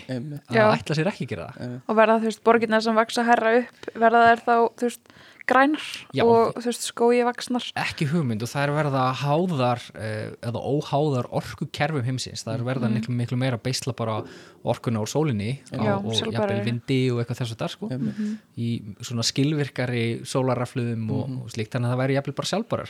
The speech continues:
Speaker 2: Bara svona
Speaker 1: Einmitt.
Speaker 2: eigin
Speaker 3: Mhm.
Speaker 2: kerfi sem að sjá sér fyrir jafnvel f-, stundum fyrir vatni og stundum fyrir
Speaker 3: Mhm.
Speaker 2: heit-, hita og svona. Þú veist, allt er þetta að verða til hvort þið er nú þegar.
Speaker 1: Einmitt.
Speaker 2: Eh, við verum miklu skilvirkari í nokkuð tíman orkustjórnun.
Speaker 1: Mhm.
Speaker 2: Þannig að, þú veist, við slökkum ljósin þegar þau ekki lýsa.
Speaker 1: Já.
Speaker 3: Já.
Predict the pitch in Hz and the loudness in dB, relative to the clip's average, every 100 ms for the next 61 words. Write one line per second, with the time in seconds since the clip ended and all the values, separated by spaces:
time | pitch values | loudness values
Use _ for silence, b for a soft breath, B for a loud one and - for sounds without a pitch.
0 | - - 127 120 127 151 226 151 175 139 | -8 -6 -2 -2 -2 0 2 2 2 0
1 | 123 117 117 - B B B - 113 120 | -2 -4 -4 -6 B B B -4 -2 0
2 | 131 123 123 139 135 135 - 143 143 143 | -2 -2 -4 -2 -4 -4 -4 -2 2 2
3 | 135 151 - 135 117 - 135 135 139 139 | 2 -2 -2 -2 -2 -4 -4 -2 0 -2
4 | 131 127 B 226 214 214 143 - 131 147 | -2 -8 B -4 0 0 0 -2 -2 -2
5 | - 139 120 95 107 123 127 147 170 151 | -2 -4 -2 -8 -8 -6 -4 -2 -2 2
6 | 127 127 170 147 - 147 - 143 143 135 | 0 2 0 0 -2 -6 -4 -6 -2 0
7 | 135 - 180 - - - 131 123 B B | 0 -2 -2 -2 -8 -10 -10 -10 B B
8 | B - 113 117 135 123 147 147 - 147 | B -6 -2 0 2 4 2 2 0 2
9 | 160 180 - 151 135 127 127 143 - 131 | 4 2 2 2 2 2 0 -2 -4 -2
10 | 120 139 - - 139 180 226 196 - _ | -2 -2 -4 -2 0 0 0 -2 -6 _
11 | - 131 135 143 _ 117 117 117 113 _ | -8 -6 -4 -6 _ -8 -6 -8 -10 _
12 | _ 123 - 139 135 - 139 143 147 135 | _ -10 -4 -4 -2 -4 -2 -2 0 -2
13 | 156 139 120 117 113 147 - 160 - 170 | -2 -4 -2 -2 -2 -2 -4 -6 -6 -8
14 | _ - 113 226 220 | _ -10 -8 -8 -10